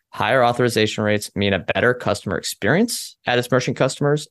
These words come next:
and more revenue generation for its merchant customers, since more payments are getting approved with less fraud. It is a win, I'd say, for all parties. And I say, and something merchant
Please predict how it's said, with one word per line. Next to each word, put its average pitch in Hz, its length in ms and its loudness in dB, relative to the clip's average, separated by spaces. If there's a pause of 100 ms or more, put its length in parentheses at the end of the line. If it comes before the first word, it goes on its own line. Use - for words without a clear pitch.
and 110 200 4
more 127 560 6
revenue 107 480 2
generation 98 640 0
for 107 300 2
its 104 160 -2
merchant 98 320 0
customers, 98 420 -4
since - 240 -6
more 104 280 0
payments 98 560 -2
are 101 120 0
getting 95 280 -2
approved 127 600 0 (380)
with 107 400 2 (420)
less 92 240 0
fraud. - 460 -2 (540)
It 120 120 2
is 117 120 2
a 107 40 6
win, 120 460 4
I'd 98 180 -2
say, 98 180 0
for 90 200 -2
all 113 180 4
parties. 123 540 0 (300)
And 104 80 0
I 104 80 2
say, 104 440 0
and 107 160 0
something 113 440 0
merchant 107 420 -2